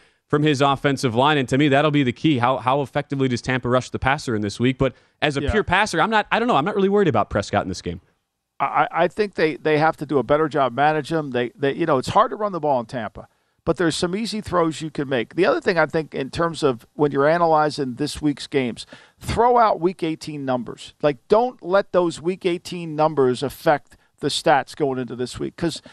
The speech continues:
Speaker 2: you can't gauge who was serious and who wasn't, right? Like, to me, the season, the, the, the end of the year for me is after week seven, going into week eighteen.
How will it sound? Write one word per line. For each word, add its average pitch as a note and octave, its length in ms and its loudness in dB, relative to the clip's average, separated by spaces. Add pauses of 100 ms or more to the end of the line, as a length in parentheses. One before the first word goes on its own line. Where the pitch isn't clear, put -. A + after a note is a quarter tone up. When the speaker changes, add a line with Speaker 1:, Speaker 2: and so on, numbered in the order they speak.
(160)
Speaker 2:
you G#3 160 0
can't A#3 380 0
gauge E3+ 460 2
who G3 100 4
was D#3+ 160 0
serious D3+ 440 -2
and C3 100 -6
who C#3+ 100 0
wasn't, B2+ 400 0
right? C3+ 320 2 (260)
Like, E3+ 240 0
to G3 120 -2
me, A#3 260 -2
the F3 100 2
season, G#3+ 560 -4
the, D#3 320 0
the, - 180 -2
the E3+ 200 2
end B3+ 160 4
of A#3 60 -4
the G3+ 100 -6
year F3+ 240 0
for C3 180 -4
me D3 300 2
is A#2 180 -2 (160)
after E3 340 4
week D3 240 -4
seven, C#3 380 -2 (200)
going F#3 240 4
into E3 120 -2
week D#3+ 240 -2
eighteen. C#3 480 -4